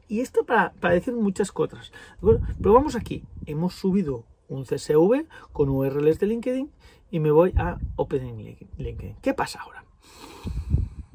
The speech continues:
Esto es una pasada, esto es una pasada, ¿eh? Vengo aquí, C S V profile, voy a poner play, C S V profile, and play, punto.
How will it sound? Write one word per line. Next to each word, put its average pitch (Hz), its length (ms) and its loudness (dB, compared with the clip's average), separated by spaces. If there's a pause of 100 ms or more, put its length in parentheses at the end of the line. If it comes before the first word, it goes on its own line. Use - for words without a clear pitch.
(1600)
Esto - 160 -4
es - 80 -2
una - 100 -10
pasada, - 480 -12 (400)
esto - 140 -2
es 190 100 -2
una 113 140 -8
pasada, - 340 -14 (140)
¿eh? 247 180 -4 (1900)
Vengo 135 180 -4
aquí, 190 380 0 (600)
C 156 80 -2
S 147 140 -2
V 143 240 -2
profile, 147 640 0 (1200)
voy - 100 -20
a - 40 -20
poner 123 240 -16
play, 127 340 -10 (120)
C 135 80 -12
S - 120 -14
V 135 180 -6
profile, 127 580 -8 (1080)
and 139 140 -2
play, 104 320 -8 (960)
punto. 147 440 -2